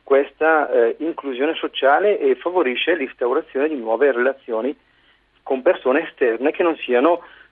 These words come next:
solo gli educatori o gli accompagnatori di queste persone.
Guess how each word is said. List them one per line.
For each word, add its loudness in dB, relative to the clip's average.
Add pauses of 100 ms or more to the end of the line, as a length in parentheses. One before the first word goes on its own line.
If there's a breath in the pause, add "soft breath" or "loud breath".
(180)
solo 2
gli 0
educatori 2
o 4
gli -10
accompagnatori -4
di -10
queste -14
persone. -12